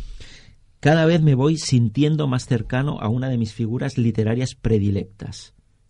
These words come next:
el fantasma. Alguien a quien ya no le pasan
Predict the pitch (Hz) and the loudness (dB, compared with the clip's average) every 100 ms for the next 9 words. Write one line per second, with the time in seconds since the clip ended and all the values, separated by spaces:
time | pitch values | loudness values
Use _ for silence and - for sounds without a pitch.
0 | - 104 101 104 104 98 85 - - - | -8 -4 -2 0 -2 -2 -6 -10 -12 -16
1 | _ _ - - _ - 131 151 131 143 | _ _ -20 -20 _ -4 0 0 0 -2
2 | 185 - 104 107 101 110 131 131 110 127 | -2 -6 -6 -2 0 0 0 0 0 -2
3 | - 123 | -4 -4